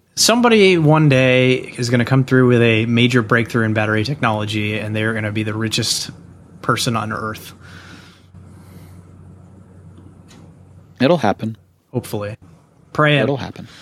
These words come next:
Speaker 2: So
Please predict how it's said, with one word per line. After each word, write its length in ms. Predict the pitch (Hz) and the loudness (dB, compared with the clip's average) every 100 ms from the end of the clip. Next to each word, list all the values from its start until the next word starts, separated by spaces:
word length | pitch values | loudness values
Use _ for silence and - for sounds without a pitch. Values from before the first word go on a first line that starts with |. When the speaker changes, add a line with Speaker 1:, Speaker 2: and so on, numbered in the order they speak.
| - - - _ _ _ _ _ _ _ - - - - - - _ _ - | -20 -20 -20 _ _ _ _ _ _ _ -20 -20 -20 -20 -20 -20 _ _ -4
Speaker 2:
So 460 | - 151 147 - | 2 4 2 -2